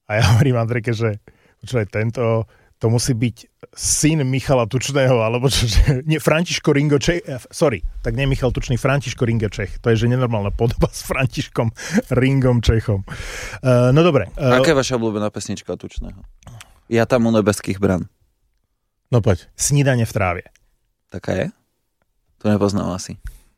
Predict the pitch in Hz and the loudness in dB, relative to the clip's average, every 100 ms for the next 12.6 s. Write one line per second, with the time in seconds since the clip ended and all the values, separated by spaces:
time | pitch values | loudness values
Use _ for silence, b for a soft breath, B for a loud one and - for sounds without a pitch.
0 | _ 113 147 147 160 143 127 113 117 113 | _ 2 4 2 0 0 2 2 0 -2
1 | 110 98 98 101 92 92 95 B B B | -2 0 -2 -4 -4 -6 -6 B B B
2 | B 160 131 90 127 113 117 117 120 - | B 2 2 -2 -2 0 2 2 0 -2
3 | - 151 135 110 127 - 90 131 117 101 | -2 -2 0 4 2 0 -4 -4 -2 -2
4 | 104 98 - 120 117 127 110 120 113 98 | -2 -4 0 4 4 4 2 0 -2 -4
5 | 95 90 104 139 107 95 98 - 196 175 | -8 -6 -4 -2 -2 -4 0 4 6 4
6 | - 220 - 269 392 - 392 - - - | 4 0 2 2 2 4 0 0 -4 -2
7 | 480 _ - 359 120 120 131 131 131 147 | -4 _ -2 2 2 2 4 4 2 2
8 | 151 180 - 131 113 123 120 - 113 120 | 0 -2 -6 0 0 0 -4 -4 0 2
9 | 123 127 127 135 139 143 - _ _ _ | 4 2 2 2 2 0 -8 _ _ _
10 | _ _ - 123 120 113 110 107 127 113 | _ _ -6 0 2 4 2 0 0 2
11 | 110 123 117 107 - 110 110 110 110 98 | 2 2 2 0 2 2 2 0 0 -2
12 | 104 - 113 - 120 143 | -4 -6 -6 -4 -6 -6